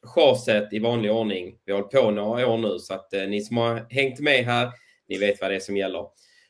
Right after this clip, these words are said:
För att, eh, reda ut de här rubrikerna, eller vilka hästar och lopp vi har lagt under dem, är Rickard Hjellström. Eh,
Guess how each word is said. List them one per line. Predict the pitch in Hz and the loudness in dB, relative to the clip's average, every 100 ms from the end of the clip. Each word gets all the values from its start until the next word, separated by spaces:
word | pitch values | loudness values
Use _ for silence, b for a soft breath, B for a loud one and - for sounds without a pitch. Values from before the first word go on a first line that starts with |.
| _ | _
För | 135 139 | 2 4
att, | 139 135 | 4 2
eh, | 139 | 2
reda | 135 135 135 143 | 4 4 4 4
ut | 135 | 0
de | 131 | -2
här | 135 131 | 0 0
rubrikerna, | 127 120 135 123 123 123 127 139 | -2 -2 0 0 0 0 0 0
eller | 113 | -2
vilka | 113 113 113 | -2 -2 -2
hästar | 117 120 113 | -2 -2 0
och | 113 | 2
lopp | 120 120 | 2 0
vi | 117 | -2
har | 113 | 0
lagt | 117 113 - | -2 -6 -6
under | 110 | -4
dem, | 107 107 110 - | -2 -2 -4 -6
är | 104 104 101 - 113 | -6 -4 -6 -4 0
Rickard | 131 123 117 | 0 0 -2
Hjellström. | 123 123 - 117 117 131 135 _ 113 | 0 -2 -4 -2 0 -2 -8 _ -12
Eh, | 104 104 104 104 | -8 -8 -8 -12